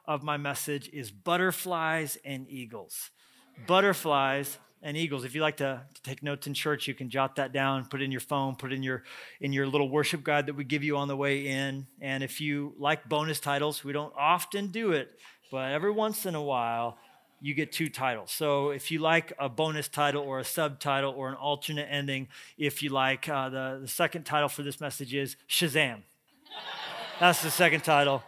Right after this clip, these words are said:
for this message. How you like that? Shazam, you like that? All right.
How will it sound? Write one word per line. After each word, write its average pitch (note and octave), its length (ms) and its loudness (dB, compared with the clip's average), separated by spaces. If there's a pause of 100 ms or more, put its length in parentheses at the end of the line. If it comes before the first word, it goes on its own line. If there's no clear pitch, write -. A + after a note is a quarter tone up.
(280)
for D#3 200 -2
this D3 240 -2
message. C3 300 -6
How D#3 100 4
you D#3+ 140 6
like C#3 220 2
that? A2 160 -4
Shazam, C#3 420 2
you C#3+ 40 0
like F3 200 6
that? F#3+ 240 6 (840)
All C#3+ 180 6
right. C#3 300 4